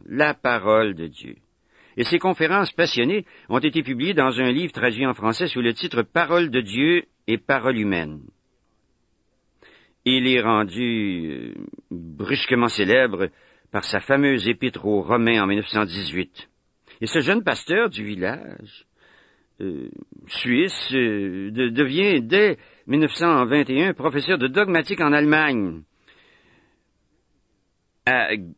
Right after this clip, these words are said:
Göttingen, puis à Münster, puis à Bonn, à partir de mille neuf cent trente. Quarante-quatre ans, quoi. Sa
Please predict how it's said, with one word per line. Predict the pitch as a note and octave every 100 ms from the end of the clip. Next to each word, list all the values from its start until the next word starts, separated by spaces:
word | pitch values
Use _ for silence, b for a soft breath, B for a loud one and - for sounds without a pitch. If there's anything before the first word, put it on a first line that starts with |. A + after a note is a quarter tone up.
| _ -
Göttingen, | G#2 A2 F3+ D#3+ A#2+ G#2+ F#2+ F2 D#2+ _ _ _ _ -
puis |
à | A#2+
Münster, | B2+ E3 E3+ - G2 E2+ D#2+ - _ _ _ _ _
puis | - C3+
à | C3
Bonn, | F#2 D3+ C#3+ F#2 D2+ D2+ D2+ _ _ _ _ _ _ _ _ _
à | - A#2+
partir | A#2 B2+ A2+ B2 B2
de | G#2
mille | G#2+
neuf | G2+
cent | A2 G#2
trente. | F#2+ F2+ E2+ _ _ _ _ _ _ _ _ -
Quarante-quatre | A#2 A2+ G#2 A2+ -
ans, | D#2+
quoi. | - D2+ D2+ _ _ _ _ _ _ _ _ _ b b b b
Sa | - - E3 D3 C#3